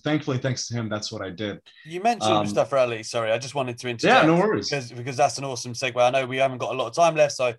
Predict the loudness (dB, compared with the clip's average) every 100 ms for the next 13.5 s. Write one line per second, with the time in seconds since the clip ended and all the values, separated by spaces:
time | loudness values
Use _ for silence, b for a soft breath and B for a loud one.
0 | b b -4 -2 2 2 2 2 2 0
1 | 0 0 0 -6 -6 0 4 6 6 2
2 | -2 -6 -8 -4 -4 -6 -16 -8 -6 -6
3 | b b _ 0 0 4 8 8 8 4
4 | 2 -4 0 0 0 -2 -8 -4 -4 0
5 | -2 -2 -2 -2 -2 -4 -10 -10 -6 -4
6 | -4 -8 b b b _ -10 -8 -8 -4
7 | 2 4 4 0 -4 0 2 0 -2 -4
8 | -6 -8 -8 -8 -10 -6 -6 -2 0 0
9 | -2 -6 -4 -6 -8 -12 -10 -8 -2 -2
10 | -2 b b _ 0 2 4 2 0 -2
11 | 0 0 0 -2 0 -4 -8 -8 -8 -6
12 | -10 -8 -8 -6 -6 -8 -10 -4 -4 -2
13 | -6 -8 -10 -10